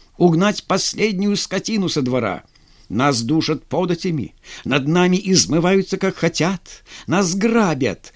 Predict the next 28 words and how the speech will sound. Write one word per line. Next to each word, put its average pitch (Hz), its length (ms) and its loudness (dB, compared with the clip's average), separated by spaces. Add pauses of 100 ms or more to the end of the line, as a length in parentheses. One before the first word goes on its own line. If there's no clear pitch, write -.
(120)
нас 196 380 0
убивают 214 580 2
без 190 240 -2
суда, 175 460 -2
и 175 160 0
терпение 147 640 2
наше 123 260 0
кончилось. 95 680 -6 (340)
Рая 143 580 -2
восстали, 139 840 -2 (300)
рая 135 480 0
предпочли 160 580 -2
смерть 160 640 4
в 170 80 -4
бою 185 400 0 (140)
той 190 260 0
проклятой 190 640 -2
жизни, 190 580 0 (220)
на 131 140 0
которую 170 420 4
нас 165 320 0
обрекли 156 520 0
вот 165 300 -2
эти 214 440 6
вот 160 420 0
в - 120 -18
красных 190 520 -4
фесках». - 840 -4